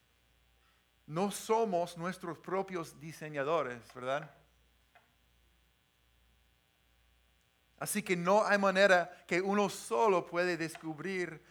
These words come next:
las respuestas a esa pregunta. Tiene sentido, ¿verdad? No te creaste, no eres tu propio diseñador. Entonces, no hay manera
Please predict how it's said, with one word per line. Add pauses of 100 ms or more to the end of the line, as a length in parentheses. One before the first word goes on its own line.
(120)
las
respuestas
a
esa
pregunta. (2000)
Tiene
sentido,
¿verdad? (1080)
No
te
creaste,
no
eres
tu
propio
diseñador.
Entonces,
no
hay
manera